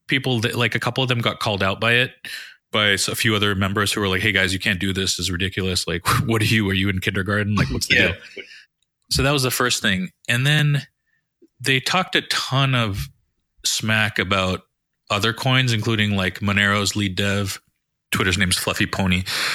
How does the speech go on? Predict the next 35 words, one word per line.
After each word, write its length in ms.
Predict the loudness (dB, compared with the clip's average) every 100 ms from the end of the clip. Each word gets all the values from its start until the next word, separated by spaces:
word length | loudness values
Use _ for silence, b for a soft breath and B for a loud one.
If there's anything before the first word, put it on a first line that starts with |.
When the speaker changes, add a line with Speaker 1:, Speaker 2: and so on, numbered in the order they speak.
| B B
Speaker 1:
Uh, 240 | 0 0 -2 -8
he, 340 | -6 -4 -4 -4
<laughs> 1500 | -4 -2 0 4 4 2 0 0 0 0 -2 0 0 -4 -2
um, 320 | 0 0 0
they, 180 | 0 0
they're 180 | 2 0
talking 180 | 0 0 -2
a 40 | 0
bunch 180 | -2 0
of 240 | 0 0
smack 260 | -2 0 0
about 200 | 0 0
him. 340 | 2 4 2 0 b b _ -2
And 160 | 2
then 280 | 2 0 -2 -10 _ _ -4
Kevin 340 | 0 2 2
Rose, 320 | 2 2 2
I 80 | 0
think, 240 | 0 -4 -2
had 160 | -4
tried 300 | -2 2 2
to 60 | 2
get 200 | 0 -2
in 140 | -2
touch 380 | -2 -2 0 0
with 400 | 2 2 0 -4 -10
the 520 | -4 2 2 2 0 -2 -10 _
developers 540 | -2 0 0 0 -2 0
on 100 | 0
the 60 |
project, 480 | 0 0 2 0 0
and 120 | 0
they 80 | 0
didn't 200 | 0 -2
respond. 560 | -2 -6 -2 -2 0 -2